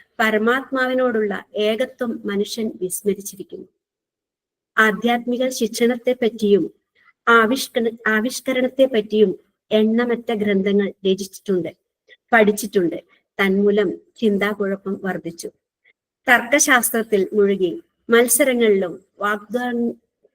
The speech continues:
വാഗ്വാദങ്ങളിലും എത്തി. പക്ഷേ ഈ ബൃഹത് ഗ്രന്ഥങ്ങളിലെ ഒന്നോ രണ്ടോ പുറങ്ങളിലെ എങ്കിലും ആശയങ്ങൾ ജീവിതത്തിൽ നടപ്പാക്കിയവർ നിശബ്ദരും പേരിനും വിജയത്തിനും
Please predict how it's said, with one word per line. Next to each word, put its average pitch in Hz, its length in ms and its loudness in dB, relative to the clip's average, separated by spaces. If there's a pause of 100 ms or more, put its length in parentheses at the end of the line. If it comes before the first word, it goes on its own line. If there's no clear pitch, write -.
(200)
വാഗ്വാദങ്ങളിലും 220 920 0
എത്തി. - 240 -12 (500)
പക്ഷേ 202 520 -4 (460)
ഈ 320 400 -4
ബൃഹത് 240 360 -6
ഗ്രന്ഥങ്ങളിലെ 208 840 0 (240)
ഒന്നോ 294 480 2
രണ്ടോ 262 400 -2
പുറങ്ങളിലെ 247 840 -4
എങ്കിലും 190 560 -4 (460)
ആശയങ്ങൾ 196 720 0
ജീവിതത്തിൽ 233 680 -2
നടപ്പാക്കിയവർ 185 800 -6 (420)
നിശബ്ദരും 208 840 0 (300)
പേരിനും 208 560 2
വിജയത്തിനും 214 720 2